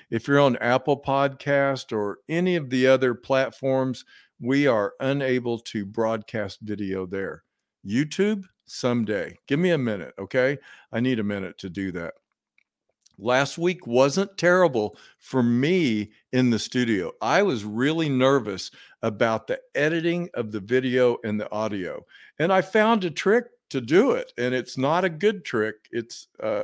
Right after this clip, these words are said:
well, it's hard, okay? Just don't make any mistakes. You have to record the whole thing from beginning to end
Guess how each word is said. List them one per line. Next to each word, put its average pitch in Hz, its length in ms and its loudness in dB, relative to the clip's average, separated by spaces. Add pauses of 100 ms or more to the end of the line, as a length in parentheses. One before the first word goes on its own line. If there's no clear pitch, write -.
well, 117 200 0
it's 117 140 -12
hard, 117 600 -2
okay? 123 380 -4 (1600)
Just 165 280 2
don't 185 180 4
make 147 240 2
any 139 160 0
mistakes. 110 720 -2
You 127 180 2
have 131 440 0
to 110 440 0
record 110 600 -2
the 95 100 -6
whole 175 320 -2
thing 123 420 0
from 104 200 -6
beginning 143 560 0
to 170 120 -4
end 110 460 -4